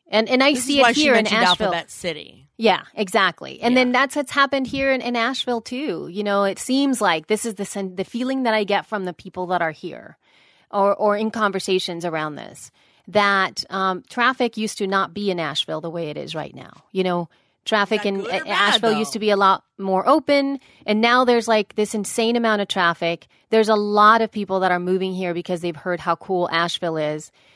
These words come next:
Speaker 1: And they just kinda wanna get here from, and they're coming from L A, they're coming from Florida, they're coming from, like, the East Coast because they just think that this is, like, the place to be. So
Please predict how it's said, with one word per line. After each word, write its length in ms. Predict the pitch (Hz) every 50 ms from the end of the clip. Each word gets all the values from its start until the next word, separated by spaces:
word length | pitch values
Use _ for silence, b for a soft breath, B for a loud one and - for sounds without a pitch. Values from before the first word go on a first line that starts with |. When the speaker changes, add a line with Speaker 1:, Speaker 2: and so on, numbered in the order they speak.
| b b b b _
Speaker 1:
And 440 | 208 208 202 202 196 196 202 196 185
they 120 | 214 226
just 200 | 202 226 214 -
kinda 200 | - 240 226 220
wanna 280 | 214 202 214 214 208 196
get 340 | 175 170 160 - 208 208 220
here 180 | 220 220 208
from, 280 | 190 - - 208 196 196
and 120 | - 208
they're 80 | 214 208
coming 360 | - - 233 240 247 247 240
from 220 | - - 202 185
L 180 | 175 165 170 180
A, 320 | 202 226 226 220 226 226 220
they're 160 | 196 190 180
coming 300 | - - 208 196 190 190
from 200 | - - 165 156
Florida, 640 | - - 185 190 196 208 208 208 202 196 196 196 190 185
they're 120 | 185 175
coming 360 | - - 214 208 202 196 185
from, 320 | - - 196 185 180 180 180
like, 220 | 175 170 170 -
the 120 | - - - 202
East 180 | 180 - -
Coast 560 | - 285 320 285 220 190 180 185 - - - b b b b b b b
because 280 | - 226 - 233 220 180
they 160 | - 214 226
just 320 | 196 - 208 190 - - _
think 220 | - 208 196 -
that 160 | - 190 180
this 180 | - 196 180 -
is, 160 | 185 170 -
like, 220 | 185 175 165 170 170 147 143
the 200 | 143 190 190 185
place 340 | - - 180 180 170 165 - -
to 100 | 185 160
be. 360 | 180 190 175 147 - - b b b b b b -
So 520 | - - 233 226 208 208 202 196 196 -